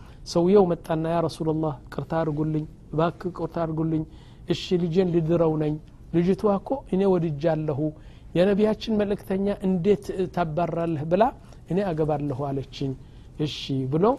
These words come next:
አቅድ አደረጉለት። አቅድ ሲያደርጉ ኒካህ ሲያስሩ ነቢያችን ስ ሰለም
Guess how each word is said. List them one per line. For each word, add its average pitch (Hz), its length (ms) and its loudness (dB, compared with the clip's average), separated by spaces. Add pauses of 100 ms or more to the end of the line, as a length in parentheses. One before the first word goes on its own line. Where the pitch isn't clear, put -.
(320)
አቅድ 165 280 0
አደረጉለት። 117 680 -8 (1300)
አቅድ 277 300 10
ሲያደርጉ 214 580 6 (760)
ኒካህ 180 320 2
ሲያስሩ 175 520 2
ነቢያችን 160 440 2
ስ 151 220 0
ሰለም 165 340 4